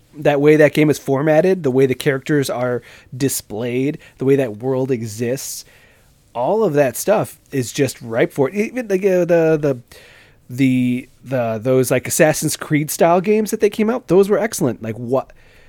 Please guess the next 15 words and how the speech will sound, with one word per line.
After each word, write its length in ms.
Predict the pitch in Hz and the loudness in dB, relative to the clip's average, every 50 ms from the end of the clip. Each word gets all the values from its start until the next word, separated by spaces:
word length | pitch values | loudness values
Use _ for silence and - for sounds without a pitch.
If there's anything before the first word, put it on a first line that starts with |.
| - _ _ _ _ _ _ _ _ _ _ _ - - - | -20 _ _ _ _ _ _ _ _ _ _ _ -20 -18 -14
I 160 | - 123 147 | -2 0 2
don't 140 | 160 165 160 | 2 4 4
know 420 | 160 165 160 160 156 151 147 - - _ _ _ - _ _ _ _ | 4 4 6 6 4 4 2 -2 -6 _ _ _ -20 _ _ _ _
why 440 | 143 123 123 127 135 127 127 135 139 | -12 -8 0 2 2 4 6 4 4
there 180 | 127 135 - | 4 2 -2
aren't 240 | - 120 123 127 123 123 | -2 -6 -6 -6 -6 -6
more 640 | 113 113 120 117 120 123 123 123 131 147 170 170 - _ _ _ _ _ | -6 -4 -2 -2 -2 -2 -2 -2 -4 -6 -8 -10 -14 _ _ _ _ _
in, 180 | - 123 120 131 | -6 -4 -4 -4
like, 220 | 139 139 151 139 | 0 0 0 0
there's 240 | - 262 196 139 - _ - - - - - - _ | 0 -2 -2 -2 -4 _ -20 -20 -20 -20 -20 -20 _
so 260 | _ - - - 208 208 | _ -8 2 4 4 6
many 160 | 208 202 190 | 6 4 2
Star 360 | - - - 180 135 139 165 | 2 2 2 2 4 6 4
Wars 360 | 180 185 151 135 131 123 113 110 | 4 6 4 4 4 2 -2 -2
games. 540 | - 127 120 120 117 113 120 131 139 - | -4 -4 -4 -2 -4 -4 -4 -6 -8 -10